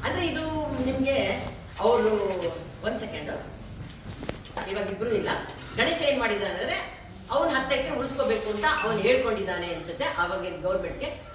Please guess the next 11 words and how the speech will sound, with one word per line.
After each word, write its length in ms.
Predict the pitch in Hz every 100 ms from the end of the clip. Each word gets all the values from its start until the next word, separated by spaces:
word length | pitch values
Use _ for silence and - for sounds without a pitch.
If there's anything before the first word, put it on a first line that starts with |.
| -
ಹಾಗಾಗಿ 460 | 240 285 294 285 240
ಏನ್ 120 | 254
ಮಾಡ್ಬಿಟ್ಟು 300 | 240 214 202
ಅಂದ್ರೆ 220 | 185 262
ನೋಡಿ, 160 | 285 311
ಇವಾಗ 260 | 269 262 247
ಇದೊಂದು 300 | - 302 269
ಇನ್ನೊಂದು 300 | 269 294 254
ಮುಖ್ಯವಾದ 360 | 233 262 226
ವಿಚಾರ 240 | 214 226 226
ಹೇಳ್ತೀನಿ. 580 | 190 190 180 240 -